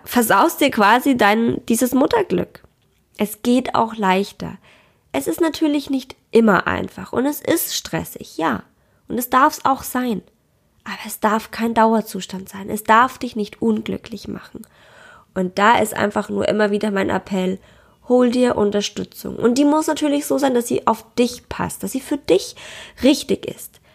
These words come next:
Und für jeden gilt da auch wieder was anderes. Vielleicht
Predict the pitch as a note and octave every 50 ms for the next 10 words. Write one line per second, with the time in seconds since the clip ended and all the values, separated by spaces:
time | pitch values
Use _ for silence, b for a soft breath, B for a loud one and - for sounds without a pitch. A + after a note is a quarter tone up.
0 | b b b b b A3 A3+ - C#4+ C4 C4 C4+ C#4+ D4 C#4+ C4+ C#4 C4 C4+ C4
1 | - B3+ C4 C4 G#3+ - B3+ A#3+ B3 A#3 A#3 A#3+ - - - G#3 G3 F3+ F#3 F#3
2 | - B3 B3+ B3+ C4+ C4+ -